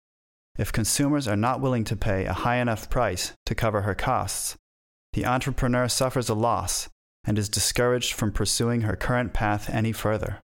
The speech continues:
The failed entrepreneur plays a similar, and perhaps more important role than the successful one. She may have wasted some resources in pursuit of the wrong path, but she and others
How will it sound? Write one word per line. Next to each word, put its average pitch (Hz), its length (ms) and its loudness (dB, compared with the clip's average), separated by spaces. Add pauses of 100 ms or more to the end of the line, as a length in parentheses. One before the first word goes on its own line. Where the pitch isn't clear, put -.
(600)
The - 60 -2
failed 143 400 2
entrepreneur 101 640 0
plays 104 300 0
a 98 80 0
similar, 90 560 0 (360)
and 107 100 0
perhaps 113 600 0
more 113 220 2
important 104 440 0
role 90 380 -2 (360)
than 101 140 0
the 101 60 -2
successful 110 640 0
one. 87 300 -2 (1000)
She - 180 0
may 143 240 2
have 113 200 -2
wasted 120 380 0
some 110 220 0
resources 95 680 0
in 98 140 0
pursuit 117 420 0
of 104 140 -2
the 101 100 0
wrong 104 220 0
path, - 520 -2 (600)
but 101 120 -2
she 135 420 0
and 101 180 -2
others 92 480 -2